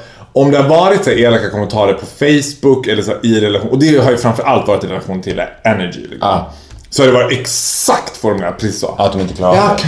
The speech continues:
Speaker 1: klarar inte
Speaker 2: Nej.
Speaker 1: honom. Stänger av när
Speaker 2: Och
Speaker 1: han
Speaker 2: det,
Speaker 1: kommer.
Speaker 2: men det, då, och då vill jag ju bara säga att det är ju en komplimang, såklart.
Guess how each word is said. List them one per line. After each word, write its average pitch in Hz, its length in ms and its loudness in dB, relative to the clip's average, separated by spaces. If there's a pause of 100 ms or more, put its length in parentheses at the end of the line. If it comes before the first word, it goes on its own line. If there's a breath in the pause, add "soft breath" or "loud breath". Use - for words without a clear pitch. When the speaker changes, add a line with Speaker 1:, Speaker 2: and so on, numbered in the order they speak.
Speaker 1:
klarar 196 680 2
inte 180 240 2
Speaker 2:
Nej. 170 100 2
Speaker 1:
honom. 139 560 -2 (200 loud breath)
Stänger 196 500 2
av 190 300 2
när 170 100 2
Speaker 2:
Och - 60 4
Speaker 1:
han 104 80 2
Speaker 2:
det, 117 220 4
Speaker 1:
kommer. 120 200 0
Speaker 2:
men 107 100 2
det, 113 220 0
då, 98 80 -4 (140)
och 101 140 -2
då 107 220 2
vill 90 200 -2
jag 87 100 0
ju 85 100 -2
bara 82 120 -2
säga 85 160 -4
att 80 80 -8
det 95 80 -2
är 90 40 0
ju 85 80 -4
en 78 140 -8
komplimang, 85 600 -4
såklart. - 400 -12